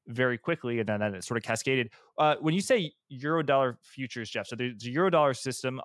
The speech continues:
on which, you know, you are an expert, and people should ch-, check out your, your work and your YouTube channel, your, uh, Eurodollar University, the offshore dollar system, and that is different than Eurodollar futures, which are, you know,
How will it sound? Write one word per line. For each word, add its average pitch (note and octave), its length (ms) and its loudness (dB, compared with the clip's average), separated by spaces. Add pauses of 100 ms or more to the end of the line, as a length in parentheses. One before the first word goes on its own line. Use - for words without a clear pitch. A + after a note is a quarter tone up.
(180)
on B2 220 2
which, A#2 240 -4
you G#2+ 60 -6
know, G#2+ 60 -8
you B2+ 220 -2
are A#2+ 100 4
an A2+ 80 0
expert, - 260 0
and A2 100 0
people A2 180 -6
should G2+ 240 -10
ch-, - 160 -6
check A2+ 180 -4
out G#2 120 -2
your, G2+ 240 -10
your G2+ 160 -12
work D#3 320 0
and G#2+ 80 -4
your G2+ 100 -4
YouTube C#3+ 240 -2
channel, D3 260 2
your, B2 140 -4 (220)
uh, A2 80 0
Eurodollar A2 560 0 (400)
University, C3 600 0 (220)
the - 140 2
offshore E3 520 4
dollar B2+ 320 6
system, A2+ 640 0
and B2 160 -2 (120)
that D#3+ 260 4
is E3+ 240 2 (300)
different G3 320 4
than D3+ 260 2 (300)
Eurodollar C#3+ 440 4
futures, C3 600 0
which B2+ 180 0
are, A#2+ 160 4
you G#2+ 300 -6
know, A#2 100 -2